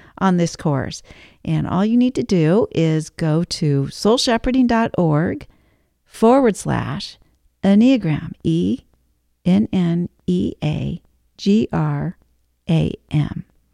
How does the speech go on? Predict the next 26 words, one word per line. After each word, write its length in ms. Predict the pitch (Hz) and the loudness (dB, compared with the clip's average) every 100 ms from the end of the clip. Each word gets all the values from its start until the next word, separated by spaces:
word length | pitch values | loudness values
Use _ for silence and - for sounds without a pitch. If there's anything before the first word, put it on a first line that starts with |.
| _ | _
soul 340 | - - 214 277 | -18 -2 2 2
shepherding 440 | - 233 220 202 | 0 -4 0 0
dot 280 | 180 185 - | 2 0 0
org 280 | 190 170 170 | 0 0 -4
forward 420 | - 208 233 220 | -4 0 2 0
slash 440 | - 151 151 165 - - - _ - | -2 -4 -4 -6 -14 -20 -20 _ 0
Enneagram. 920 | 196 208 240 247 170 147 147 180 - - - - _ - | 6 6 6 2 2 0 0 -6 -10 -14 -20 -20 _ -2
And 160 | 170 | 0
in 120 | 165 | 2
that 220 | 165 226 220 | 2 2 4
way, 280 | 196 180 | 4 4
we 160 | 175 175 | 4 2
also 280 | 175 190 170 | 2 -2 -4
have 260 | 185 160 | -2 -4
this 240 | 160 156 - | -2 -4 -6
really 460 | - 233 277 233 - _ _ _ _ - | -4 0 2 0 -4 _ _ _ _ -14
exciting 480 | 190 - 226 214 202 | -10 0 2 4 4
discount 460 | 196 196 202 180 | 2 2 0 0
for 100 | 180 | -2
you 300 | 170 165 165 | 0 0 0
that 140 | 160 - | -2 -2
if 200 | 151 - | -4 -2
you 220 | 185 226 | -2 -2
help 300 | 254 247 - | 2 0 2
us 100 | 240 | -2
by 260 | - 175 | 0 0